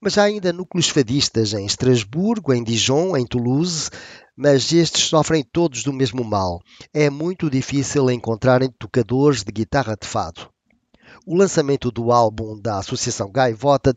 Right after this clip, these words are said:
teve a sua importância, porque se trataram de fadistas portugueses de França,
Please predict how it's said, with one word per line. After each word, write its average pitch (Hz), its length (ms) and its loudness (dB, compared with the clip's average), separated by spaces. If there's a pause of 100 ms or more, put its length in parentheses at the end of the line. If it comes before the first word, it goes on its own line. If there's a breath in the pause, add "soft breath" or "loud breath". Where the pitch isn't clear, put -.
teve 131 320 4
a 110 60 4
sua 139 300 2
importância, 104 760 0 (380 loud breath)
porque 156 220 2
se 156 120 -2
trataram 135 520 2
de 117 80 -12
fadistas 143 640 0
portugueses 98 600 -6
de - 80 -16
França, 151 540 2